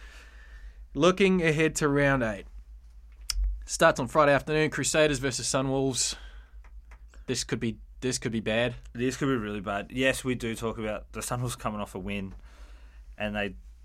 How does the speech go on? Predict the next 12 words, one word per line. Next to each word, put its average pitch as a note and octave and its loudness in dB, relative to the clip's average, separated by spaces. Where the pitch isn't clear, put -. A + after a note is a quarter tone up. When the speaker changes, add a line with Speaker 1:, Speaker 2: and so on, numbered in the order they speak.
Speaker 2:
do A2+ -2
look G#2 -8
a A2 -4
lot G#2 -6
better, G2+ -4
and G2 -2
they G#2+ 0
have G#2+ 0
been G#2+ -4
playing G2 -6
well, G2 -4
but F#2 -4